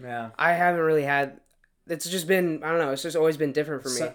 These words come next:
Speaker 1: Sunday Night Football has been better than Monday Night
Speaker 2: Mm-hmm.
Speaker 1: Football in terms of broadcasters
Speaker 2: Definitely.
Speaker 1: for, for a good twenty years.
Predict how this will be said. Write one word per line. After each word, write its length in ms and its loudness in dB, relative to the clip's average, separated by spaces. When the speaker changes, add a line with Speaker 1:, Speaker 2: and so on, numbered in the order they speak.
Speaker 1:
Sunday 460 -2
Night 260 -4
Football 440 -4
has 240 -10
been 220 -8
better 320 -2
than 220 -8
Monday 280 -8
Night 200 -8
Speaker 2:
Mm-hmm. 120 -6
Speaker 1:
Football 260 -4
in 60 -8
terms 240 -12
of 100 -14
broadcasters 580 -6
Speaker 2:
Definitely. 500 -6
Speaker 1:
for, 380 -12
for 380 -12
a 80 -10
good 240 -12
twenty 320 -14
years. 540 -12